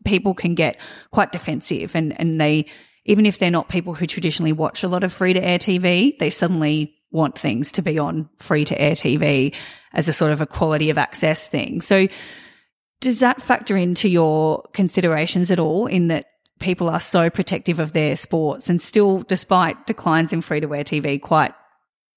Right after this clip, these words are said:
protective of free-to-air T V as well? So how do you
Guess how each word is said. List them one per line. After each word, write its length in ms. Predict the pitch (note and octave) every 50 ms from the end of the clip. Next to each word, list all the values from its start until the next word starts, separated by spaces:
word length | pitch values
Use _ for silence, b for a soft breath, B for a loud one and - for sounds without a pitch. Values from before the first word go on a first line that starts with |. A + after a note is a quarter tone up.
| _ _ _
protective 400 | - F#3 - - F#3 - G3+ E3
of 100 | E3 D#3
free-to-air 560 | - - D#3 E3 D#3+ - E3 D#3 D#3 D3+ D#3
T 200 | - - - D#3+
V 160 | D3+ D#3+ D#3
as 100 | D3+ E3+
well? 240 | F3+ A3 A#3 G3+ F3+
So 140 | - - F3+
how 180 | F#3 G3 G3+
do 80 | G#3+ G#3+
you 280 | G3+ F#3+ F3+ E3+ E3